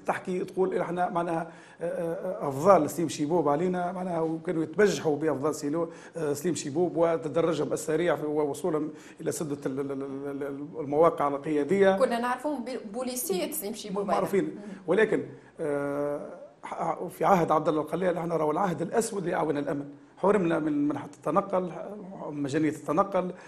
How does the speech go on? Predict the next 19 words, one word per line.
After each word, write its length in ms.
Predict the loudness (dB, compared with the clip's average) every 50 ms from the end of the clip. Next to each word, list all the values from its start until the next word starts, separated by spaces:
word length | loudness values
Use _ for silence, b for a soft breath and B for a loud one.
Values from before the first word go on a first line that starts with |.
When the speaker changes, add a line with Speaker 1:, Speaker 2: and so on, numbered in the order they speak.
| B B
Speaker 1:
حرمنا 420 | B 2 4 4 4 4 2 2 0
من 160 | 2 2 0
منحة 220 | 0 -2 -4 -6 -10 -8
السكن، 560 | -6 -6 -2 2 2 2 2 2 -2 -4 -6 -10 B B B B
حرمنا 360 | 0 2 2 2 2 0 0
من 220 | -2 -2 -2 -4 -4
ال-، 240 | -6 -6 -6 -6
ال-، 200 | -6 -6 -6 -6
الإجازات 680 | -8 -6 -4 -4 -2 2 2 2 4 6 4 4 4 2
السنوية. 580 | 0 2 2 2 4 4 4 4 4 4 4 2 2 0 -2 -2 -2 -2 -2 -4 -4 -6 B B B B B B
الكل 400 | -4 -4 -4 -4 -2 -2 -2 2
كان 160 | 6 6 6 6
على 180 | 6 4 4
حساب 440 | 4 2 2 2 2 2 2 2 0
ال-، 220 | -2 -2 -2 0
ال-، 180 | -2 0 0 0
ال-، 140 | 0 0 2
أعوان 320 | 2 4 4 4 4 4
الأمن. 260 | 2 2 0 -2 -2